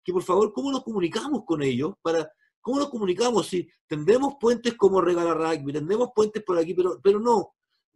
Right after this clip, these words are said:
Te llaman para decirte que tiene que ser con otra marca.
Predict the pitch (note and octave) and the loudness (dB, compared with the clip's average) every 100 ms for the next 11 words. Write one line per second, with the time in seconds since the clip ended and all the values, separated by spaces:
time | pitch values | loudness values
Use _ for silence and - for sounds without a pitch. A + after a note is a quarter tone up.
0 | _ _ - F#3 G3 A#3+ C4 A#3 A3+ G3+ | _ _ 0 2 4 2 0 0 0 2
1 | B3 A3 A#3+ A3 G#3+ G3 A#3 G3+ A#3+ C#4 | -2 -6 -4 -2 -2 -2 -2 0 0 2
2 | G#3+ D3+ - - | 0 0 -4 -20